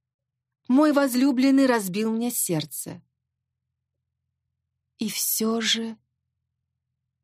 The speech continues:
ты бросил меня?» тихо говорю я.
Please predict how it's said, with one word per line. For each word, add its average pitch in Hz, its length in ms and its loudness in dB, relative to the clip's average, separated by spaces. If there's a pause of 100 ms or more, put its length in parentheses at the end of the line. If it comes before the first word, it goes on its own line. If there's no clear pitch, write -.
(320)
ты 233 140 0
бросил 240 680 0
меня?» 190 560 -4 (1300)
тихо 196 320 -4
говорю 175 340 2
я. 160 400 -4